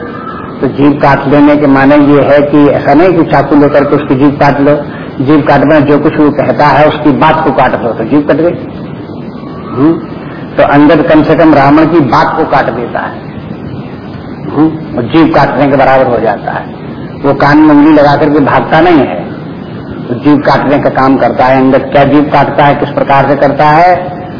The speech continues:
वो देखो, कहता है कि "सुन अंगद सकोप कह बानी", अंगद का जो क्रोध है मानो वो कैसी है जिससे कि वो जीभ काट रहा है। <clears throat> और कैसे काट रहा है? कहते, "बोल समारे अधम अभिमानी।" यहां से शुरू करता है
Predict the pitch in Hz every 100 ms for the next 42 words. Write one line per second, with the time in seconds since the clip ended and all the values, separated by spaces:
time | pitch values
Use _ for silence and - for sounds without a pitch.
0 | - 120 135 - 127 139 123 123 113 123
1 | 123 127 - 156 147 135 131 131 - -
2 | 135 135 131 139 131 123 127 131 214 135
3 | 135 - - - - - - - 147 143
4 | 160 160 160 147 147 151 160 147 147 143
5 | 143 147 143 143 135 143 117 90 - -
6 | - 123 135 147 139 143 135 143 131 131
7 | 123 104 98 - - - - - - -
8 | - - - - - - - - - -
9 | - 135 - 139 131 139 139 135 143 151
10 | 160 151 143 120 123 113 156 160 131 139
11 | 139 139 135 139 135 135 139 127 135 131
12 | 135 156 139 135 135 135 - - - -
13 | - 143 143 147 143 135 131 120 113 95
14 | 90 90